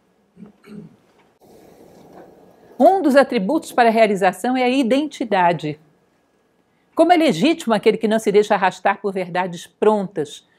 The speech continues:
construídas por pessoas que não estão prontas, nem parecem estar caminhando para isso. Não é isso? Quem é o dono das verdades prontas? As correntes de opinião da sociedade. Essas correntes são feitas por pessoas prontas?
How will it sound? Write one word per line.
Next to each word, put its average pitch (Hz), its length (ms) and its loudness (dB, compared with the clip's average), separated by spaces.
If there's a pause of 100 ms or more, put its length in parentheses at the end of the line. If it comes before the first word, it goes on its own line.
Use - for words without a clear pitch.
(140)
construídas 226 520 -2
por 262 160 -4
pessoas 240 420 -2
que 285 80 -4
não 247 220 2
estão 349 260 0
prontas, 320 580 0 (260)
nem 269 140 2
parecem 269 380 0
estar 226 240 -2
caminhando 226 420 -6
para 240 160 -8
isso. - 380 -12 (880)
Não 185 80 -4
é 190 80 -2
isso? - 340 -6 (300)
Quem 339 180 4
é 339 80 6
o 311 60 2
dono 226 380 2
das 196 160 -2
verdades 190 480 -2
prontas? 156 680 -8 (760)
As - 140 -8
correntes 254 540 -2
de 214 80 2
opinião 208 400 -2
da 185 140 -4
sociedade. 170 500 -2
Essas 339 220 -8
correntes 220 500 -4
são 190 160 0
feitas 185 340 -2
por 175 160 -2
pessoas 165 360 -2
prontas? - 600 -4